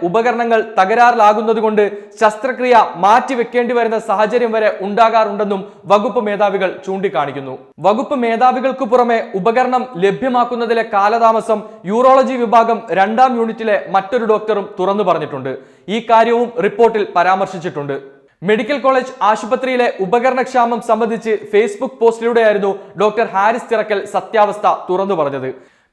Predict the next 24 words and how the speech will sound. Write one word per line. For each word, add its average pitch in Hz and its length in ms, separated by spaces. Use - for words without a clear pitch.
കടുത്ത 240 240
വിമർശനമായിരുന്നു 233 840
ആരോഗ്യവകുപ്പിനെതിരെ 214 1080
ഡോക്ടർ 196 220
ഹാരിസ് 202 340
ചിറക്കൽ 180 360
ഉന്നയിച്ചത്. 143 760
മെഡിക്കൽ 214 320
കോളേജ് 262 440
ആശുപത്രിയിൽ 240 640
ഉപകരണങ്ങളില്ലെന്നും 226 1120
അവ 196 360
വാങ്ങി 208 340
നൽകാൻ 240 480
ബന്ധപ്പെട്ട 202 560
ഉദ്യോഗസ്ഥരുടെയും 226 880
മറ്റുള്ളവരുടെയും 233 720
ഭാഗത്ത് 214 460
നിന്ന് 214 200
യാതൊരു 240 380
നടപടിയും 226 560
ഉണ്ടാകുന്നില്ലെന്ന് 214 720
ഡോക്ടർ 202 260
ഹാരിസ് 190 380